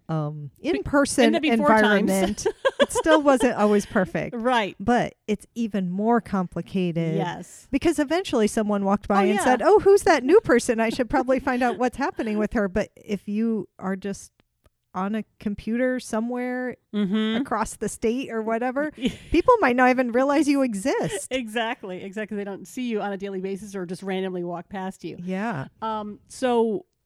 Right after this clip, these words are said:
Speaker 2: onboarding in a remote world, that's what our topic is today. And, you know, we deal with that a lot just 'cause we're, of the space we're in and, and marketing, um, and getting marketing people for our clients. But, um, it's, it's now everybody 'cause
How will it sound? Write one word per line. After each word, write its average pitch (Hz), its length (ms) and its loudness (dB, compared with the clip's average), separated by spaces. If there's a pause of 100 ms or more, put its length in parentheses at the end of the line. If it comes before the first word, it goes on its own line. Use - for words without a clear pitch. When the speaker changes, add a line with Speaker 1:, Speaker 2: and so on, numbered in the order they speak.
(300)
Speaker 2:
onboarding 180 580 -6
in 190 80 -10
a 180 40 -8
remote 185 280 -10
world, 208 340 -12
that's 180 380 -16
what 190 140 -14
our 185 100 -10
topic 196 380 -12
is 170 80 -8
today. 175 480 -10
And, 165 340 -10 (100)
you 190 140 -6
know, 180 120 -4
we 185 400 -8 (100)
deal 208 160 -2
with 208 120 -4
that 190 260 -4
a 190 60 -10
lot 185 220 -4
just - 160 -18
'cause 185 140 -6
we're, 185 300 -4 (280)
of 180 80 -12
the 175 80 -16
space - 340 -12
we're 214 100 -10
in 175 180 -8
and, 190 160 -8
and 180 240 -8
marketing, 180 480 -8 (560)
um, 175 420 -8
and 180 100 -10
getting 180 160 -4
marketing 180 260 -4
people 180 180 -8
for 175 100 -12
our 156 80 -10
clients. 214 480 -10
But, 190 320 -6 (460)
um, 180 480 -8 (440)
it's, 190 300 -12
it's - 300 -14
now 208 240 -4
everybody 165 500 -8 (180)
'cause 175 300 -10